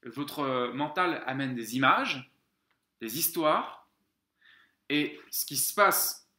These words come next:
c'est que votre mental, c'est un hypnotiseur ultra puissant. Ce qui fait que quand ça vous arrive, il vous happe dans toutes ces histoires mentales que vous vous racontez par rapport à telle personne,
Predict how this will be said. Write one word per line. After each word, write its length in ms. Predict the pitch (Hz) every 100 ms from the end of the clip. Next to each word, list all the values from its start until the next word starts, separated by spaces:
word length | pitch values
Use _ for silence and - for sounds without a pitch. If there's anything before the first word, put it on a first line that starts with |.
| _ _
c'est 220 | - 123
que 100 | 131
votre 300 | 127 - 143
mental, 500 | 139 123 185 220 202
c'est 680 | - - 139 131 123 113 - -
un 320 | 135 127 135
hypnotiseur 640 | 135 147 147 139 190 -
ultra 380 | 185 160 - 175
puissant. 460 | - 139 143 120 - _ _ _ _ _ _ -
Ce 80 | -
qui 100 | 139
fait 160 | 208
que 80 | 165
quand 200 | 147 233
ça 160 | 240 185
vous 200 | 160 143
arrive, 420 | 135 247 247 139 - - - - - - -
il 100 | 151
vous 180 | 180 - -
happe 260 | 240 - - - -
dans 560 | 156 151 143 135 - _
toutes 180 | - 254
ces 220 | - 185
histoires 460 | 180 - 160 190 226
mentales 600 | 170 156 139 156 226 - _ _ _ _ _
que 100 | 156
vous 160 | 147 147
vous 120 | 139
racontez 640 | 123 127 123 165 262 - _ _ _ _ _ -
par 120 | 123
rapport 320 | 120 - 123
à 60 | 117
telle 220 | 117 -
personne, 540 | 233 - 147 139 139